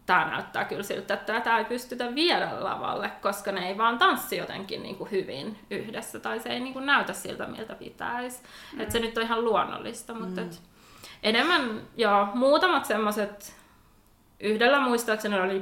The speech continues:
Speaker 1: polven kanssa jotain ongelmia, et, et se ei, niinku, ei pystynyt tanssiin sit niin,
Speaker 3: Mm-mm.
Speaker 1: niin hyvin, mutta hän oli sitten muissa koreografeissa, koreografeissa mukana, että
Speaker 3: Okei.
Speaker 1: pystyi kuitenkin osallistumaan.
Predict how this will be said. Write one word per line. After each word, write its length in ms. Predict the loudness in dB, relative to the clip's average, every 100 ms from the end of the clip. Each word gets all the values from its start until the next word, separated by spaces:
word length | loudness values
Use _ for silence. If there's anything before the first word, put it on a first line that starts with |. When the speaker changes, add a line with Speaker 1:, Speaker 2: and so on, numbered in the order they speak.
| -2
Speaker 1:
polven 540 | -4 -2 -2 -4 -4
kanssa 300 | -4 -6 -6
jotain 340 | -8 -4 -6 -6
ongelmia, 680 | -8 -8 -8 -6 -6 -6
et, 200 | -8 -12 -14
et 100 | -16 -16
se 120 | -12
ei, 140 | -10 -10
niinku, 460 | -10 -6 -6 -6 -14 -20 -18 -10
ei 160 | -8
pystynyt 480 | -4 -4 -4 -6 -4
tanssiin 420 | -2 -2 -4 -8
sit 260 | -6 -8 -6
niin, 400 | -6 -4 -6 -10 _ -20
Speaker 3:
Mm-mm. 640 | -16 -16 -16 -16 -6 0
Speaker 1:
niin 300 | 2 0 0
hyvin, 400 | 0 0 0 -2 0
mutta 420 | 6 6 8 8
hän 320 | 10 10 10
oli 240 | 8 6 6
sitten 460 | 2 -2 2 2
muissa 600 | 2 2 2 2 -2 -4
koreografeissa, 1000 | -2 -2 -2 -4 -6 -8 -10 -10 -12 -14 -20 _ -4
koreografeissa 720 | -2 -2 -4 -6 -8 -8 -6
mukana, 440 | -6 -2 -2 -2 -4
että 140 | -4 -6
Speaker 3:
Okei. 240 | -6 -8 -10 -14 -20 -12
Speaker 1:
pystyi 320 | -10 -8 -10
kuitenkin 460 | -4 -4 -2 -4 -8
osallistumaan. 640 | -8 -8 -8 -10 -16 -20